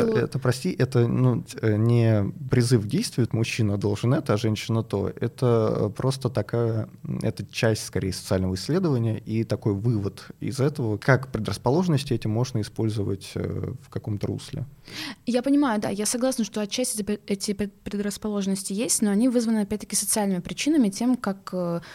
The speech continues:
Speaker 1: кака-, какова там женская гендерная социализация и мужская. И это всё равно довольно такое бинарное деление, которое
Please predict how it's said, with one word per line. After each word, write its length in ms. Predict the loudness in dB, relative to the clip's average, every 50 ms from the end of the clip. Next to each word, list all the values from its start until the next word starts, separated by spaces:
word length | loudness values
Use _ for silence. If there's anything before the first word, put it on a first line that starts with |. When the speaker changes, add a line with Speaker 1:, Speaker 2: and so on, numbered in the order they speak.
| -18 -20 -20 _
Speaker 1:
кака-, 300 | -12 -10 -6 -4 -6 -6
какова 400 | -6 -8 -4 -4 -4 -2 -2 -4
там 340 | -4 -4 -6 -6 -4 -6 -6
женская 580 | -4 -2 -2 -2 -2 -2 -2 0 0 0 0 -2
гендерная 400 | -2 -2 -2 -2 -2 -2 -4 -4
социализация 500 | -4 -6 -6 -4 -4 -4 -4 -4 -2 0
и 40 | 0
мужская. 560 | 2 2 0 0 0 -2 -4 -4 -4 -6 -10
И 80 | -10 -10
это 160 | -8 -8 -6
всё 140 | -6 -4 -4
равно 540 | -2 -2 0 0 2 2 2 2 2 0 -2 -4 -8 -12 -14 -16 -16 -16
довольно 460 | -10 -8 -6 -4 -2 0 0 0 -2
такое 400 | -2 -6 -12 -8 -4 -2 0 0
бинарное 580 | 0 -2 -2 -2 0 -2 -2 -2 -2 -4 -4 -6
деление, 500 | -8 -8 -6 -4 -2 0 0 0 0 -2
которое 500 | -2 -4 -4 -4 -2 -2 0 -2 -2 -2